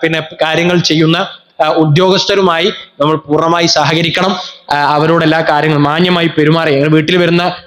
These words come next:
ബൂത്ത് ലെവൽ ഓഫീസർമാരുണ്ടാവും, അവരോട് വളരെ മാന്യമായി പെരുമാറി ഈ പ്രക്രിയ പൂർത്തിയാക്കുന്നിടത്ത് നമ്മൾ ആലോചിക്കേണ്ടത് എന്താണ്,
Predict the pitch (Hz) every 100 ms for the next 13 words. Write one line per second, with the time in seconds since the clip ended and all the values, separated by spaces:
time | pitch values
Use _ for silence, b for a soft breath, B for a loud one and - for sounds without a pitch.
0 | - 156 165 170 170 156 156 147 160 165
1 | 156 135 123 139 151 160 151 147 165 147
2 | 147 160 156 151 139 139 147 151 185 B
3 | B 147 160 160 147 - 190 196 175 160
4 | 175 160 156 156 147 165 170 151 175 185
5 | 175 180 190 185 165 165 175